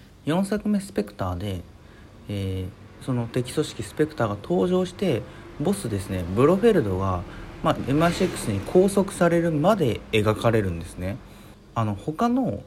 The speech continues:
ジェームス・ボンド、これまでのピアース・ブロスナンまでのジェームス・ボンドっていうのは、スペクターから送られてくる、まあ、中ボスみたいな、そういう、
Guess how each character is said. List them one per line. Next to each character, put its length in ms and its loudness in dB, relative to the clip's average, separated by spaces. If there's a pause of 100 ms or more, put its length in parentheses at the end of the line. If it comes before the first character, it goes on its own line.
ジ 180 -4
ェ 40 2
ー 40 0
ム 80 -2
ス・ 120 -8
ボ 100 -2
ン 80 -2
ド、 240 -8
こ 100 -4
れ 80 0
ま 120 -2
で 100 -4
の 60 -4
ピ 180 -4
ア 60 -2
ー 20 -6
ス・ 140 -10
ブ 100 -4
ロ 100 0
ス 120 -8
ナ 140 -4
ン 80 -4
ま 100 -2
で 100 -6
の 320 -6
ジ 140 -8
ェ 60 -4
ー 20 -4
ム 80 -6
ス・ 120 -8
ボ 160 -4
ン 80 -4
ド 120 -6
っ 20 -10
て 180 -16
い 40 -8
う 20 -6
の 160 -4
は、 140 -8 (260)
ス 140 -12
ペ 100 2
ク 80 -10
タ 160 0
ー 20 -6
か 120 -4
ら 180 -2
送 220 -2
ら 100 2
れ 80 -2
て 160 -8
く 240 0
る、 340 0 (400)
ま 60 -4
あ、 40 -4
中 280 -2
ボ 140 -2
ス 120 -10
み 120 -4
た 100 -10
い 80 -8
な、 140 -12 (440)
そ 120 -4
う 40 0
い 200 0
う、 40 -12